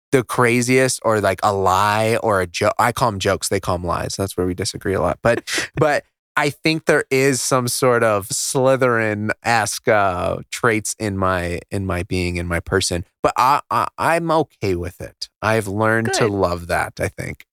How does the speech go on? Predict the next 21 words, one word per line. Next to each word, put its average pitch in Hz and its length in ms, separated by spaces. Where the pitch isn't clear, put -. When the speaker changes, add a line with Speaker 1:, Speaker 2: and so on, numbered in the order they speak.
Speaker 2:
I 392 100
think, 427 280
well, 349 200
I 381 140
think 370 160
that 415 120
brings 440 220
up - 120
an 247 100
interesting 214 540
point - 380
too, 247 380
because, 185 680
I 254 60
mean, 262 160
a 247 60
lot 208 340
of 226 140
what 226 180
we 202 240
get 180 400